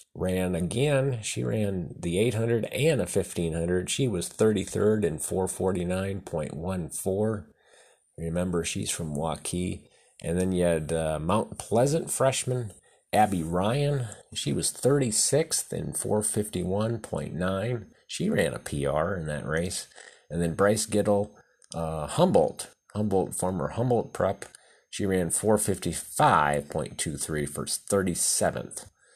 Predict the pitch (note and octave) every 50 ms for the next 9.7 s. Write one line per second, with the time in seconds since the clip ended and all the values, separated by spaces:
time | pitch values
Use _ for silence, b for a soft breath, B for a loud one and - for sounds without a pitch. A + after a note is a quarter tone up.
0 | b b b b b b - - - D#2+ D#2 D2+ D2 C#2+ - - A2+ A2 G2+ F2+
1 | E2+ - - - - - - - D#2+ D#2+ D#2 D#2 D2+ D2+ D2 D2 - - - _
2 | - - - - G2 G2+ G2+ G2 - - - G#2 G#2 - - E2+ E2 F2 F#2 F#2
3 | F2 E2 - - F#2 F2+ E2+ E2+ D2+ C#2+ - D2+ D2 D2 D2 D2+ D#2 D2+ D2 C#2+
4 | - - F#2+ F#2 E2 - - - E2+ - - - D2+ C#2 - - _ _ _ _
5 | _ _ _ _ _ _ _ _ _ _ - D2+ D#2 D#2 D#2 D2+ D2+ D2+ D2 D2
6 | D2 D2 C#2+ C#2+ - - _ _ _ - _ _ - _ _ _ _ _ - E2
7 | E2 D#2+ D#2+ D#2+ D#2+ D2 E2 D#2+ D#2 D2+ D2+ C#2+ D2+ - - - D#2 F2 F2 F2+
8 | D2 C#2 C2 - - - - - - - - - - - - D2+ C#2+ C#2+ C#2+ C#2
9 | C2+ A1 - D2+ D#2+ D2 C2+ C2 - - - - - E2+